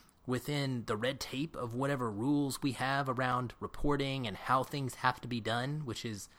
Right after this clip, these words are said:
a whole other conversation we're not gonna have right now. Um,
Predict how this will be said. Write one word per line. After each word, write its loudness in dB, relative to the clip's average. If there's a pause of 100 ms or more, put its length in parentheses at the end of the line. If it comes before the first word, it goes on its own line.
(200)
a -16
whole 4
other 2
conversation 0
we're 0
not 2
gonna -4
have 2
right -2
now. -2 (920)
Um, 2